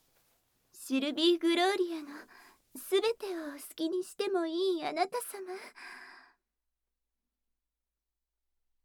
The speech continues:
アナルセックス、ご所望なのですね。はい、私は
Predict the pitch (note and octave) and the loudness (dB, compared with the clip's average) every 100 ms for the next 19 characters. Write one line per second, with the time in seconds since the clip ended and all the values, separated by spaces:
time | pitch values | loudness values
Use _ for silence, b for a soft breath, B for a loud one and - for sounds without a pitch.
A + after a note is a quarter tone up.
0 | _ _ _ G#3+ G3 G#3 C4+ D#4+ - - | _ _ _ -6 -2 -2 -2 -4 -6 -6
1 | F#4+ - - - - - F4+ - _ _ | -8 -8 -16 -14 -12 -12 -14 -20 _ _
2 | _ _ _ _ _ _ - C4 C4+ - | _ _ _ _ _ _ 2 4 4 8
3 | D4 D#4+ D#4+ E4 F4 G4 F#4 F4+ - D#4 | 8 10 6 6 6 4 0 -4 -8 -8
4 | C#4+ D#4 G4 - - _ _ _ _ _ | -10 -10 -10 -12 -20 _ _ _ _ _
5 | _ _ _ _ _ _ _ _ _ _ | _ _ _ _ _ _ _ _ _ _
6 | _ _ _ _ _ _ _ _ _ _ | _ _ _ _ _ _ _ _ _ _
7 | E4 B B _ - C4+ E4 A4+ - B | -16 B B _ -6 -2 0 -2 -8 B
8 | B B B B _ _ C4 C4 A#3+ A3 | B B B B _ _ -10 -4 -2 0
9 | C#4 - - E4 D#4 | -2 -4 -12 -10 -8